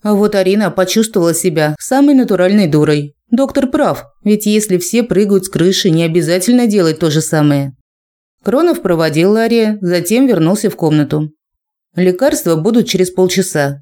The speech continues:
посмотрел сначала на Арину, потом на ребенка. «Спасибо вам», произнесла чуть слышно. «Позже обсудим твою благодарность».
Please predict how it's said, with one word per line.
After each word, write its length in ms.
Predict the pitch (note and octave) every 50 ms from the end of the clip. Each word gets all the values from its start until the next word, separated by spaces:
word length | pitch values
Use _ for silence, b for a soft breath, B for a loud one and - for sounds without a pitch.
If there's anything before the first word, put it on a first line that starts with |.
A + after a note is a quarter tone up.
| _
посмотрел 500 | - D#3 - - D#3+ D3+ C#3 F3 F3 D#3
сначала 380 | C3 - D#3 D3 - - D#3 D3
на 200 | D3 D3+ D3+ D3
Арину, 360 | D3 E3 G#3 B3 C#4 C#4 C4
потом 320 | - F3 D3 - E3 E3+ E3+
на 60 | E3
ребенка. 580 | E3+ E3+ D#3 D3 D3 C#3+ C#3+ - C#3+ C#3 C#3 - _ _ _ _ _ _ _ _ _ _ _
«Спасибо 540 | - - - - A3+ A3 A3 - B3+ G3+ E3+
вам», 300 | D3+ D3+ C#3+ C#3+ C#3+ C#3+ - _ -
произнесла 500 | - E3+ D#3+ C#3 E3 D#3+ D3+ - D#3+ D3+
чуть 200 | - E3 D#3 -
слышно. 540 | - E3 D3+ D3 - - D#3 D3 C#3 B2+ - _ _ _ _ _ _ _ _ _ _ _ _ _ _
«Позже 360 | - B3 A3+ F3+ D3+ D3 D#3
обсудим 580 | D3+ D3+ - - - - A3+ B3+ A3 F3+ D#3 C#3+
твою 280 | - E3 D#3+ E3 F3
благодарность». 840 | F3 F3+ E3+ D#3 D3 D3+ C#3 C#3+ C#3 C#3 - C3+ C3 B2+ - - -